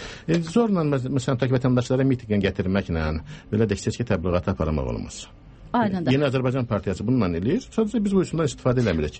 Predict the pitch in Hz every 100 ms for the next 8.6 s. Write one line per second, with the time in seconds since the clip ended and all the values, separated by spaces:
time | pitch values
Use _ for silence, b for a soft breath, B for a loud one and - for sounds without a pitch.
0 | - 294 311 214 160 143 160 131 - 139
1 | 143 107 92 95 85 92 85 87 85 -
2 | - 190 175 110 117 117 107 101 101 95
3 | - 104 104 92 87 90 90 87 117 B
4 | B 127 123 104 92 85 95 85 85 104
5 | 170 202 190 202 190 170 151 190 135 123
6 | 120 B B - 143 160 156 170 123 120
7 | 123 113 135 117 98 98 95 104 67 69
8 | 92 120 98 113 135